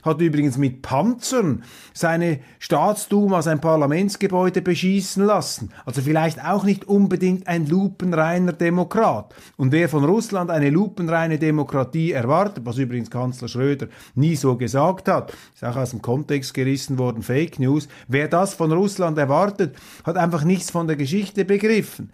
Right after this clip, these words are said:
Russland war noch nie eine Demokratie und wird das bis auf absehbare Zeit auch nicht bleiben. Aber man muss vielleicht einmal die heutige Staatsführung vergleichen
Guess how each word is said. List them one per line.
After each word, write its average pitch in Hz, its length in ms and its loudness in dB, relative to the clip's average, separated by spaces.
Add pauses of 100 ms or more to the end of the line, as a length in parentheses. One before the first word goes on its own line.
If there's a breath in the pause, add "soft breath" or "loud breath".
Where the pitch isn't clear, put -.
(320 loud breath)
Russland 170 400 2
war 165 120 4
noch 151 140 0
nie 190 220 4
eine 196 180 2
Demokratie 185 880 0 (100)
und 120 140 -2
wird 165 180 2
das 135 120 -6
bis 156 200 0
auf 131 100 -2
absehbare 143 720 0
Zeit 139 400 0
auch 139 180 0
nicht 127 220 -4
bleiben. 175 520 2 (180 loud breath)
Aber 123 140 -4
man 143 120 2
muss 170 200 2
vielleicht 156 420 -2
einmal 139 260 0
die 123 140 -2
heutige 147 420 -2
Staatsführung 135 680 -2
vergleichen 131 680 -2